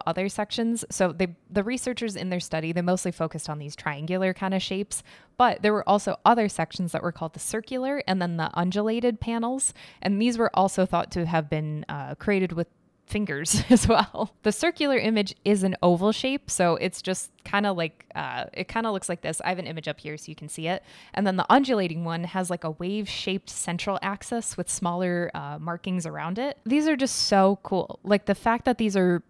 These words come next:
perfectly preserved also is amazing, and just, it just shows that there is, 'cause typically when you think of Neanderthals, it's thought that, "Oh, those bumbling buffoon idiots." Like, it's,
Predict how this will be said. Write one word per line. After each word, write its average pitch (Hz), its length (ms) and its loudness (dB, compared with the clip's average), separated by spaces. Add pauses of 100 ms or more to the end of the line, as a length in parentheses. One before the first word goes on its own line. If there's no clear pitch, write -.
(140)
perfectly 196 1000 0
preserved 175 840 -2
also 180 520 0
is 175 160 -4
amazing, 202 560 -2
and 185 180 -6
just, - 380 -10 (340)
it 196 200 0
just 208 180 2
shows 202 340 2
that 185 180 0
there 180 200 -2
is, 165 340 -2
'cause 226 200 -2
typically 320 380 -2
when 214 120 -4
you 185 100 -4
think 196 160 -10
of 180 80 -4
Neanderthals, 180 600 -4
it's - 180 -8
thought 156 240 -4
that, - 260 -8
"Oh, 185 240 4
those 165 200 0 (360)
bumbling 175 420 0
buffoon 180 500 0
idiots." 185 580 0
Like, 165 240 -2
it's, 165 240 -6